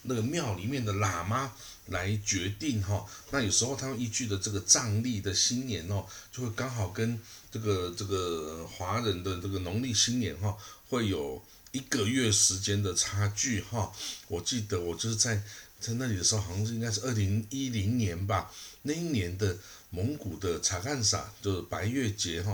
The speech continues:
过年就比华人的这个过年哦，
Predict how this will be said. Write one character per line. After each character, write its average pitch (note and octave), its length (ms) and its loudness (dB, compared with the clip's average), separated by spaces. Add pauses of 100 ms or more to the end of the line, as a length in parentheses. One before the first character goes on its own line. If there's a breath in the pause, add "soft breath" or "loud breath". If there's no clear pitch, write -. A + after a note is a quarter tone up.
过 A2 200 0
年 E2+ 160 -2 (320 loud breath)
就 D#3 240 2
比 F2+ 240 -6
华 G#2 260 -2
人 F2 300 -2
的 F2+ 160 0 (360 loud breath)
这 - 100 -6
个 E2+ 300 -2
过 B2 220 2
年 F2 200 2
哦， E2+ 180 -4